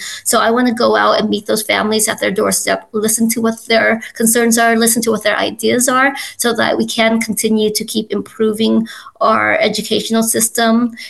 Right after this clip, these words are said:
here for our kids, for the next generation of Utahns here. So I'm gonna be active. You're gonna see me everywhere out there. If you see me, please say hi. <laughs> I need, I need people to really, like, engage, um, share with me their stories. I'd love to share with them my stories and kind of find that path forward,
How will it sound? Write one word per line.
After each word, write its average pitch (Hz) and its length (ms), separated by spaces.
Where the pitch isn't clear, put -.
here 214 280
for 185 260
our 196 80
kids, 180 420
for 202 120
the 196 80
next 196 300
generation 202 600
of - 140
Utahns - 540
here. 214 300
So - 140
I'm 220 100
gonna 254 120
be 233 160
active. 208 460
You're 220 120
gonna 220 160
see 233 220
me 226 180
everywhere 214 380
out 208 260
there. 185 140
If 196 80
you 208 80
see 233 240
me, 233 160
please 226 260
say 190 180
hi. - 300
<laughs> 226 100
I 220 40
need, 226 400
I 214 120
need 220 240
people 226 280
to 202 200
really, 214 600
like, 101 320
engage, 233 840
um, 190 420
share 226 280
with 233 120
me 247 120
their 226 200
stories. 240 560
I'd 220 140
love 202 180
to 220 80
share 208 180
with 202 120
them 202 160
my 196 220
stories 240 540
and 294 120
kind 226 160
of 226 140
find 226 320
that 233 220
path 214 280
forward, 240 460